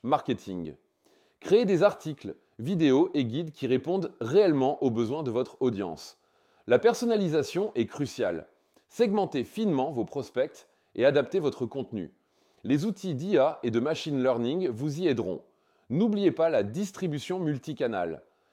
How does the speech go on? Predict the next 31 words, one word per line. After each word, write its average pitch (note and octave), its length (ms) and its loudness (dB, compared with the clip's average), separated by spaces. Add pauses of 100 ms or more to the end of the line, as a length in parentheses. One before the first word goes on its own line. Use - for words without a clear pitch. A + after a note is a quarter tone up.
(220)
Réseaux F#3+ 360 4
sociaux, A#2 580 -4 (180)
email, A2+ 420 0 (320)
forum. A2 560 0 (440)
Soyez A3 400 4
présent D3+ 560 -2 (100)
là C#3 220 4
où D3+ 100 4
est F3 80 2
votre B2+ 460 -2
cible. D#2+ 420 -10 (540)
Enfin, C#3 420 -4 (320)
mesurez D3+ 760 0
et A#2 180 0
optimisez D#3 840 0
en G#2+ 120 -4
continu. A2+ 640 -6 (440)
Suivez F3 500 0
vos A#2 240 0
K F3+ 220 0
P B2 160 -6
I G2 220 -8 (200)
et B2+ 200 0
utilisez D3+ 680 -4
l'A D3+ 400 0
B A2 300 -6 (160)
testing G2 600 -4
pour G#2 220 -4
améliorer A#2+ 460 2
vos G#2+ 160 -2
performances. F#2 800 -6